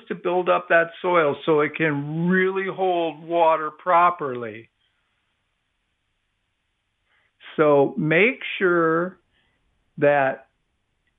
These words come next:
you are adding organic matter, that you are using products like Medina Soil Activator, that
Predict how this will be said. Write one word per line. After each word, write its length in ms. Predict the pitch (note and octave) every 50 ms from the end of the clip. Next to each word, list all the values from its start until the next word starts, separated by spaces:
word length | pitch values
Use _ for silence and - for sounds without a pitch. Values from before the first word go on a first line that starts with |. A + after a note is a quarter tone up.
| _ _ _ _
you 240 | - D3+ D3+ D3 D3+
are 140 | - - -
adding 420 | F3 E3+ F3 E3+ E3+ F3+ F3+ F3
organic 680 | E3+ E3+ D#3+ D#3+ D#3+ E3 E3 D#3+ D#3+ D#3+ D#3 D3+ - -
matter, 420 | - B2 A#2 A#2 B2+ C3 - - _ _ _ _ _ _ _ _ _ _ _ _ _ - - _ _ -
that 180 | F3+ E3 E3 E3 - F#3+
you 120 | F3+ F3
are 100 | F3 F3
using 500 | F3 F3+ F#3+ G3 G3 F#3 - G3+ G3 F#3
products 480 | F#3 - F#3+ F3 F3+ F3 F3 F3 E3+ F3 - -
like 380 | E3+ E3 E3 E3 E3+ E3+ -
Medina 420 | F3+ F3 F3 F3+ F#3 F#3 F3+ F3+ E3+ F3 -
Soil 320 | F#3 F3 F3+ F3 F3 E3+ E3
Activator, 840 | D#3 C3+ C3 B2 - C#3 B2+ A#2 B2 A#2+ A2 G#2+ G#2 G#2 G#2 G#2 - _ _ _ _ _ _ - - - - - - - _ _ -
that 160 | F3 F3